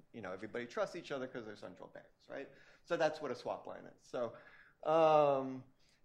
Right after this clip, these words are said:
so, you know, so, so I think that's the alternative is we, could we have done all of this stuff with swap lines, and, and, and why didn't we, right? And so, um, but, you know, at, at the end of the day, the bottom line is that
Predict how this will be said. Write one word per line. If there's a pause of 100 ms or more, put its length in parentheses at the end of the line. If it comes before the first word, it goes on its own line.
so,
you
know,
so,
so
I
think
that's
the
alternative
is
we, (160)
could
we
have
done
all
of
this
stuff
with
swap
lines,
and, (100)
and,
and
why
didn't
we, (380)
right?
And
so, (520)
um, (340)
but, (260)
you
know,
at,
at
the
end
of
the
day,
the
bottom
line
is
that